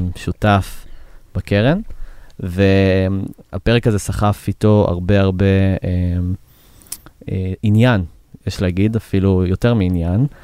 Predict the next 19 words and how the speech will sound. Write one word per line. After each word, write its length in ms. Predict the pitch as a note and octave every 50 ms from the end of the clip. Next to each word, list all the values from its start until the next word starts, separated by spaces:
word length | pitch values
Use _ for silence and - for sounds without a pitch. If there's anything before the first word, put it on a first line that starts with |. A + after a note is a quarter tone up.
| - - - - - - - -
אה, 40 | - F#2 F#2 F#2 F#2 F#2 F#2 F#2 F#2 F#2 F#2 F#2 F2+
לא 100 | F#2+ G2+
היה 100 | G2+ G2+
לי 80 | G2+
עוד 140 | G2 F#2 -
פרק 260 | - F#2+ F2+ F2+ F2+
שבאמת 320 | - - - F#2 F2+ F2+ -
קיבל 240 | - F#2 F#2 F#2
כל 120 | F#2+ - F2+
כך 240 | - F#2 F2+ - -
הרבה 260 | F2+ F2+ F2 F#2 F#2
תגובות, 680 | F2 F2+ - F#2 F2 E2+ G2 G#2 A2 A2+ A2+ A2 - -
אם 100 | F#2 F2+
זה 120 | F2 F2+ F2+
בגיק 300 | E2+ F2+ F#2+ A2 A2+ -
טיים, 380 | - C3 B2+ B2+ B2+ B2+ A#2+ A2
ואם 180 | F#2+ F#2+ F#2 F2
זה 120 | F2 F#2 F2+ E2+
ב-, 300 | F2+ F#2 F#2 F2+ F#2 F2+